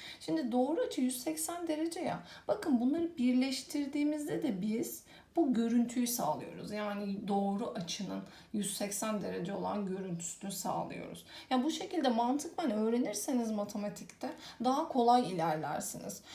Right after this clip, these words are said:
Çünkü matematikte, özellikle matematikte hani ezbere ilerlenemiyor. Biraz daha böyle mantıkla, hatta çok da eğlenceli mantıkla.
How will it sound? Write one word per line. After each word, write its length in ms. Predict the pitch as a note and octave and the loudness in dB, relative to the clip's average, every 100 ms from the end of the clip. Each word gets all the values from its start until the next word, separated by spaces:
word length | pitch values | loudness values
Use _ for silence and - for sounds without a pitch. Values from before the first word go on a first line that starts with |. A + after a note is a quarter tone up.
| - | -16
Çünkü 220 | - C#4+ D4 | -6 0 4
matematikte, 640 | C4 C4 C#4 C#4 D#4 - | 4 2 0 0 -2 -2
özellikle 440 | A#3 C4 A4 B4 | 0 0 0 2
matematikte 640 | B3+ A#3 A#3 G#3+ G#3+ - B3 | 4 4 0 -4 -4 -4 -2
hani 220 | A#3+ A#3+ | 0 0
ezbere 720 | - A3+ A3+ A3+ B3 B3 B3 - | 0 -2 0 2 2 4 2 2
ilerlenemiyor. 1080 | A#3+ A#3+ A#3 A#3+ A#3 A#3 A#3 G#3+ - - - - - - D4 | 6 8 8 8 6 4 4 2 -2 -6 -8 -14 -20 -10 0
Biraz 300 | C#4+ B3+ A#3 | 4 6 8
daha 220 | A#3+ A#3 | 8 8
böyle 220 | A#3 A#3 | 6 6
mantıkla, 680 | A3 A3+ A#3 B3 - A3+ A#3+ | 4 2 0 -2 0 2 2
hatta 280 | B3+ G#3 | 0 -2
çok 200 | - - | -2 2
da 60 | - | 6
eğlenceli 880 | - C4+ C#4 C#4 C4 C#4 B3+ G3+ - - A#3 | 6 8 8 8 6 4 4 2 0 -8 0
mantıkla. 640 | A3 G#3+ - - - | 2 2 -2 -6 -6